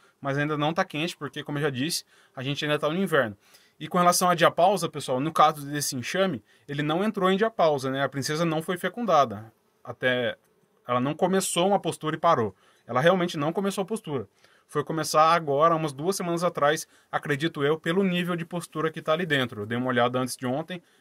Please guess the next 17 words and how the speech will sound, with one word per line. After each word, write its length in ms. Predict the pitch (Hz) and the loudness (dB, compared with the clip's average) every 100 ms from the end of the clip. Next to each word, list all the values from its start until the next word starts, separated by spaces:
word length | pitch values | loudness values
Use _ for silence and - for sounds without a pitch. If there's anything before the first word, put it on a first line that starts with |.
| _ | _
resolvi 300 | 139 143 143 | -8 -4 -6
filmar 300 | 165 156 165 | -4 -2 0
hoje 260 | 160 143 156 | 0 0 -2
daí. 220 | 170 113 | -4 -4
E 60 | 170 | -8
se 80 | 170 | -8
você 240 | 165 175 | -4 -2
tem 160 | 170 160 | -2 -2
dúvida 240 | 156 156 | -2 -2
sobre 240 | - 139 | -2 -2
diapausa, 460 | 135 139 143 175 147 | 2 2 2 0 0
quando 140 | 147 | 2
a 40 | 139 | 2
abelha 260 | 135 143 | 4 2
para 320 | - - 170 180 | 2 4 6 6
a 40 | |
postura, 500 | 143 - 202 220 | 0 -6 -2 -2